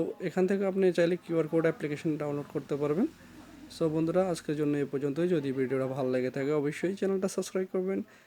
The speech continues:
আর বেল আইকনটা প্রেস করে রাখবেন। অবশ্যই বন্ধুদের সাথে শেয়ার করবেন, যারা জানে না তারা কীভাবে কানেকশন করতে হয় সেটা শিখবে। সবাই ভালো থাকবেন, আল্লাহ হাফেজ।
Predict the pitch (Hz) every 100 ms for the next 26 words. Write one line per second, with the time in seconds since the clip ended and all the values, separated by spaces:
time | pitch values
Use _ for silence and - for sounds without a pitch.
0 | - _ 127 135 135 131 95 - 139 135
1 | 127 123 127 135 127 - 143 139 139 156
2 | 185 - - 127 135 143 135 131 127 131
3 | 139 135 - 131 127 139 160 147 127 127
4 | 123 123 131 165 - 123 - 131 123 127
5 | 127 131 123 143 135 120 143 160 - 143
6 | 135 143 135 185 - - - - _ -
7 | 214 226 214 208 175 170 170 139 127 127
8 | 127 - - - - -